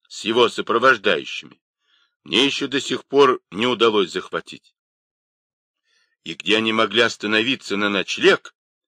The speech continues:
ведь впереди нет никаких постоялых дворов. Вот я и хотел разбудить брата, чтобы пуститься вдогонку по двум направлениям и поймать этого стервеца.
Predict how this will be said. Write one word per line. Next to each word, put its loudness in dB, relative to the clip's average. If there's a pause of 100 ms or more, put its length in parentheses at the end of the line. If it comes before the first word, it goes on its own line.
(200)
ведь -8
впереди -4
нет 0
никаких -8
постоялых -4
дворов. -4 (760)
Вот -4
я 6
и 2
хотел 2
разбудить -6
брата, 2 (560)
чтобы -2
пуститься -6
вдогонку -2 (400)
по 0
двум -2
направлениям -2 (180)
и -8
поймать 0
этого -12
стервеца. -12